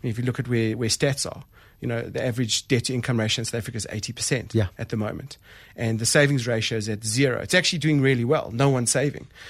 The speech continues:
Speaker 1: But it was, it was at a minus a few years ago when, where people were
Speaker 2: Mm.
Speaker 1: cashing in their investments. Um, these are, these are real issues. And what
Speaker 2: So, so take me back to fourteen years ago, sitting across the table from your broker. A light bulb comes on and says,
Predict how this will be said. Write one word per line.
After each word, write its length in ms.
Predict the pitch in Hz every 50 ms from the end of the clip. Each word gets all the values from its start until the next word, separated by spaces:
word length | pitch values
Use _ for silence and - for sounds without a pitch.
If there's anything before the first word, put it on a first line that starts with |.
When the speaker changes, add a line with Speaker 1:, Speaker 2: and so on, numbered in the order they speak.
| - - -
Speaker 1:
But 100 | 135 123
it 100 | 120 120
was, 200 | 131 123 113 110
it 180 | 120 98 - 131
was 140 | 123 110 120
at 100 | 113 117
a 40 |
minus 420 | 110 113 127 143 156 151 127 - -
a 40 | 120
few 200 | - - 123 117
years 240 | 123 139 156 143
ago 240 | 139 110 104 92 92 117 -
when, 160 | 92 82 120
where 100 | 127 127
people 280 | - - 135 - 123 117
were 40 |
Speaker 2:
Mm. 100 | 113 120
Speaker 1:
cashing 320 | 113 117 117 113 151 139 143
in 120 | 156 165
their 120 | 143 131 113
investments. 520 | 104 101 101 - - - - 135 - - - - - - - - - - - -
Um, 420 | 127 127 123 123 123 123 120 117 - _ _ _ _ _ _ _ _ _ - - - - - - - - - -
these 180 | - 165 156 180
are, 180 | 160 143 135
these 180 | 120 170 175 208
are 80 | 185
real 200 | 143 135 135 143 -
issues. 440 | 208 185 - - - - - - - _ _ _ _ -
And 180 | - 139 139 143
what 140 | - - - _ - - -
Speaker 2:
So, 160 | 151 156 226
so 200 | 180 156 226 240
take 180 | 180 - 269 247
me 100 | 254 240
back 200 | 208 190 165 -
to 220 | - 170 156 143 -
fourteen 360 | - 175 143 - 151 143 135
years 200 | 131 127 107 -
ago, 140 | 107 127 117
sitting 260 | - - 135 131 127
across 280 | 113 - 139 123 -
the 80 | - 120
table 280 | - 135 131 120 117 107
from 160 | - 123 117
your 80 | 117
broker. 400 | 104 110 131 127 120 - 110 95 - - - -
A 80 | 135
light 260 | 143 165 190 214 -
bulb 240 | - 143 127 113 104
comes 240 | - 120 110 107 104
on 100 | 113 120
and 80 | 123 -
says, 220 | - 135 123